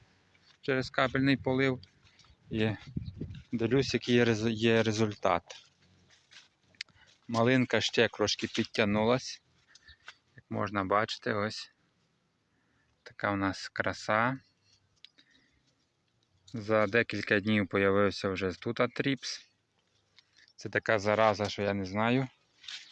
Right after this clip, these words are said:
чим його захистити. Була гарненька малина, нічого не було, і ось два дні і появився тріпс.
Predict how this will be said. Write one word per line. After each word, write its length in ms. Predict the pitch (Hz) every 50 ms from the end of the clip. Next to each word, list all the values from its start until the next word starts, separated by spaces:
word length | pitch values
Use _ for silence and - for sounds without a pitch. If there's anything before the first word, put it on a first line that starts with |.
| - _ _ _
чим 260 | - - 123 117 117
його 240 | 117 113 113 113 107
захистити. 840 | 107 113 - - 120 113 - - - 123 120 117 - 120 117 113 - - _ _ _ _ _ _ _ _ _ _ _ - - _ _ _ _ _ - - _ _ _ _ _ - - - - _ _ -
Була 300 | - 110 110 113 120 117
гарненька 560 | 113 113 113 117 113 113 113 110 110 110 113 107
малина, 560 | 107 107 110 113 123 127 131 135 143 143 139 _ - _ _ _ _ _ - - - - - - - _ _ _ _ _ _ _ _ _ _ -
нічого 460 | 117 110 110 - - 120 107 110 110
не 120 | 110 110 107
було, 400 | 101 110 113 113 123 135 143 131
і 340 | - - - 110 107 104 101 - _ _ _ _ _ - _ _ _ _ - _ _
ось 200 | - 113 104 95
два 340 | 98 98 104 104 117 117 113
дні 400 | 107 110 120 127 139 151 147 143 - - - - - - - - - - - - - - - - - - -
і 40 | 113
появився 640 | - - - 110 110 104 104 117 123 113 - - 120
тріпс. 540 | - - - 101 98 92 - - - -